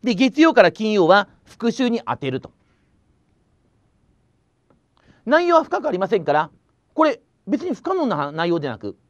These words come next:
現実的にできると思います。で、このプランでいった場合は、こちら二週間。二週間で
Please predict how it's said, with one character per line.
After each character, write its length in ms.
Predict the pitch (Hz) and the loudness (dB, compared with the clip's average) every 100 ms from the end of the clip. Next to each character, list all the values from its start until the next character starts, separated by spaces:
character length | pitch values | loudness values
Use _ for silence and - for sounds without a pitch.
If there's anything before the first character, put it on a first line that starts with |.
| - | -8
現 220 | 185 330 | -4 -2
実 120 | 320 | -4
的 120 | 311 220 | -6 -6
に 220 | 247 247 - | -6 -8 -10
で 140 | 196 | -8
き 100 | 269 | -6
る 60 | 202 | -6
と 80 | 98 | -8
思 80 | |
い 40 | 76 | -10
ま 100 | 80 | -18
す。 120 | _ _ _ _ _ _ _ _ _ _ _ _ _ _ _ _ _ _ _ - | _ _ _ _ _ _ _ _ _ _ _ _ _ _ _ _ _ _ _ -8
で、 100 | 220 | -6
こ 140 | - | -2
の 80 | 339 | 0
プ 100 | 359 | 4
ラ 80 | 349 | 2
ン 60 | 285 | 2
で 60 | |
い 20 | |
っ 40 | 220 | -4
た 120 | 147 | -2
場 120 | 135 | -2
合 60 | 127 | 0
は、 160 | 151 - _ _ - _ _ _ _ _ _ _ _ | -2 -4 _ _ -20 _ _ _ _ _ _ _ _
こ 120 | _ | _
ち 80 | - | -18
ら 100 | - 107 | -16 -14
二 140 | 123 | -12
週 240 | - 247 | -10 -12
間。 120 | - - _ _ _ _ _ _ _ _ _ _ _ - | -14 -20 _ _ _ _ _ _ _ _ _ _ _ -10
二 120 | 220 | -8
週 220 | 302 311 | -4 -2
間 180 | 262 220 | -2 -2
で 180 | 262 | -6